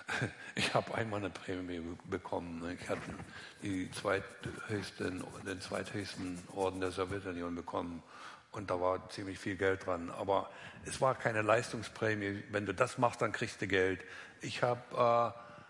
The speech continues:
äh, sechshundert Dollar im Monat bekommen.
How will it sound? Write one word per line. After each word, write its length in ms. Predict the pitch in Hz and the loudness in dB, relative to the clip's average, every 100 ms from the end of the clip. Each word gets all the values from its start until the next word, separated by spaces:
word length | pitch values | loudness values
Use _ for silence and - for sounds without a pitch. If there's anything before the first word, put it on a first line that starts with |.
| - - 120 | -18 0 4
äh, 500 | 117 113 113 113 - - - - - - - - 110 - 104 | 6 6 2 0 -2 -6 -12 -14 -14 -14 -12 -10 -10 -8 -2
sechshundert 580 | 104 139 - 147 131 117 | 0 0 0 2 2 2
Dollar 380 | 107 107 113 104 - - - - | 4 6 4 0 -8 -16 -20 -6
im 100 | 123 | -2
Monat 340 | 107 117 117 | 0 0 0
bekommen. 540 | 139 - 127 135 143 | -2 0 0 0 -4